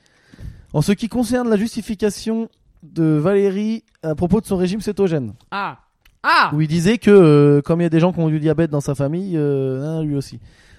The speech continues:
Speaker 1: Dans sa famille, certaines personnes ont du diabète et des maladies cardiovasculaires. Les maladies cardiovasculaires ne seront absolument pas évitées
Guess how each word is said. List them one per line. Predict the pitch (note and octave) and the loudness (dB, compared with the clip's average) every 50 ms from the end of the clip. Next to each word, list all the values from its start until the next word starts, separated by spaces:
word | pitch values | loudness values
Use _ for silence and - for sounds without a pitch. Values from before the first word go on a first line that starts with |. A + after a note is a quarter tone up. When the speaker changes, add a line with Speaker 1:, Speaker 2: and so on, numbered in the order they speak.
| _ _ _ _ - | _ _ _ _ -2
Speaker 1:
Dans | B2 D#3+ G3 | 2 2 2
sa | G3+ A#3+ A3 | 2 0 -2
famille, | - A3+ A3+ B3+ C4 | -2 -2 -2 -2 -2
certaines | - A3+ G#3+ A3+ A3+ A3 | -2 -2 -2 -2 -2 -2
personnes | - G#3+ - - B3 B3 A#3+ | -4 -6 -4 -2 -2 -2 0
ont | A3 | -2
du | G#3 G#3+ | -2 -2
diabète | F#3 G#3 G3+ F#3 A#3+ C4 - | -2 0 2 2 2 2 0
et | G3 | -2
des | E3+ F3+ | -2 -2
maladies | F3+ F#3 G3 G3+ G3+ A3+ | 0 0 -2 -4 -6 -6
cardiovasculaires. | - F3 F3 F3+ G#3+ G#3 G3 - - - F3 D#3+ C3+ B2 B2 - _ _ _ _ _ _ _ _ _ _ _ _ _ _ _ - | -8 -6 -4 -2 0 0 0 -2 -2 -4 -4 -2 -2 -4 -6 -10 _ _ _ _ _ _ _ _ _ _ _ _ _ _ _ -4
Les | B2+ C#3 D3 | 2 2 4
maladies | D3 D3+ F3 A3 B3 B3+ - - - G3+ G3 G#3 G3 F3 F#3 E3+ | 4 4 4 4 4 4 2 0 -2 0 2 2 2 2 -2 -2
cardiovasculaires | - A#3 G#3+ G3+ F#3 F#3 G3 G#3+ - - - G3 G3 G3+ A3 G#3 | 0 2 2 4 6 6 4 4 2 0 2 4 4 4 4 4
ne | F#3 E3+ | 2 0
seront | D#3 - - E3+ E3+ D#3+ F#3+ G#3 - _ _ | 2 4 4 4 4 4 0 -4 -6 _ _
absolument | - D4+ D4+ D4+ - - - - - D4+ D#4+ D#4 D4 D#4 D#4+ D#4+ D#4 D4 C4+ C4 | 0 0 0 0 -4 -8 -8 -6 -4 -2 0 0 2 4 2 2 4 2 2 0
pas | - - - C#4+ D4 C#4 | 2 4 6 6 8 6
évitées | D4 C4+ A3 C4 - - - C4 C#4 C#4+ - | 6 4 2 0 -2 -2 -2 -2 -2 -2 -4